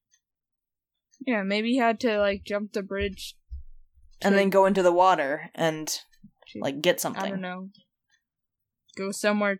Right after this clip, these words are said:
Speaker 1: to get the unicorn blood or something, I don't, maybe he stored something in the water for Voldemort, so it wouldn't, couldn't be traced back to him or something.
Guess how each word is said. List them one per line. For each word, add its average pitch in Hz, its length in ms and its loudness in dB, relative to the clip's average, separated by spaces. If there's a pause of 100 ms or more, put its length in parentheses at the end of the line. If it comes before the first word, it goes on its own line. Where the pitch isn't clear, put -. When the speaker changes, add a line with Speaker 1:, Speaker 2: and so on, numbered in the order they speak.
Speaker 1:
to 185 140 -6
get - 280 -10
the 185 80 -12
unicorn 180 640 -6
blood - 260 -10
or 165 100 -14
something, 180 540 -12
I 170 60 -14
don't, 170 240 -16 (340)
maybe 214 280 0
he 233 120 2
stored 190 540 -2
something 185 460 -8
in 180 140 -12
the 175 100 -10
water 175 500 -12 (800)
for 190 140 -8
Voldemort, 185 600 -10 (220)
so 175 160 -8
it 175 80 -8
wouldn't, 180 280 -10 (440)
couldn't 180 200 -8
be 175 100 -8
traced 175 340 -8
back 160 260 -8
to 202 100 -10
him 190 120 -8
or 190 60 -10
something. 190 500 -12